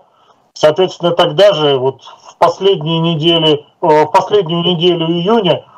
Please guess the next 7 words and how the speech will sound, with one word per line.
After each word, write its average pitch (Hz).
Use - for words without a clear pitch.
уже 160
начался 180
перевод 180
промышленности 160
на 151
военные 160
рельсы. 185